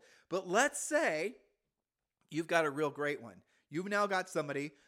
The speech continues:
that hol-, sold a hundred houses per year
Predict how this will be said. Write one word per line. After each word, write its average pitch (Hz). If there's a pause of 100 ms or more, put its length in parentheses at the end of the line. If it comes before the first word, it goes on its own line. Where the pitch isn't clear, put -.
(120)
that 143
hol-, 165
sold 156
a -
hundred 202
houses 196
per -
year 131